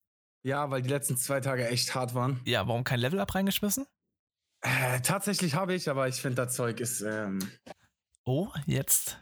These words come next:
Speaker 2: jetzt
Speaker 1: <clears throat>
Speaker 2: Real Talk hier. Ist eklig.
Speaker 1: Äh, nee,
Speaker 2: Oh, ich hab, ich hab
Speaker 1: ganz
Speaker 2: mein
Speaker 1: ehrlich, ich muss sogar sagen, ich hab Eiswürfel jetzt reingemacht in
Speaker 2: Ist geil?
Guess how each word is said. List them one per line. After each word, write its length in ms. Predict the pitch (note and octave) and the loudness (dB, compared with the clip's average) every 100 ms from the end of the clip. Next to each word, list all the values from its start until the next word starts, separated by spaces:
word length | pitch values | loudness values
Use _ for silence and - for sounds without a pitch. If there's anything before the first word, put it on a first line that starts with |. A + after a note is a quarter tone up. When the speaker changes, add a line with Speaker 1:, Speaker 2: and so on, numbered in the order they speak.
| - | -4
Speaker 2:
jetzt 280 | - F#3+ - | 2 4 4
Speaker 1:
<clears throat> 20 | |
Speaker 2:
Real 140 | E3+ | 4
Talk 240 | A#2+ G#2+ - | 2 0 0
hier. 320 | - B2+ - | 0 -2 -2
Ist 180 | - - | -2 0
eklig. 440 | - - G#3+ - - _ _ _ _ _ _ _ | -2 -2 -6 -6 -18 _ _ _ _ _ _ _
Speaker 1:
Äh, 440 | E3 D#3 D3+ D3 D3+ | -4 0 2 2 2
nee, 100 | F3+ | 2
Speaker 2:
Oh, 60 | |
ich 100 | G3 | 2
hab, 100 | - | 2
ich 80 | F#3+ | 0
hab 40 | G3 | 2
Speaker 1:
ganz 60 | G3 | 2
Speaker 2:
mein 80 | F3 | 2
Speaker 1:
ehrlich, 280 | A#3+ - - | 0 -2 0
ich 100 | G#3 | 0
muss 120 | B3 | 0
sogar 180 | G3+ F3+ | 0 0
sagen, 240 | F3 G3+ | 0 0
ich 120 | E3+ | -2
hab 80 | F3 | 0
Eiswürfel 340 | F#3 G3+ E3+ D#3+ | 0 0 0 0
jetzt 140 | D3 | 0
reingemacht 460 | D3+ D3 C#3+ E3+ E3+ | 0 2 2 0 -2
in 160 | D3 D3 | 0 2
Speaker 2:
Ist 120 | C#3+ | 4
geil? 100 | C#3+ | 4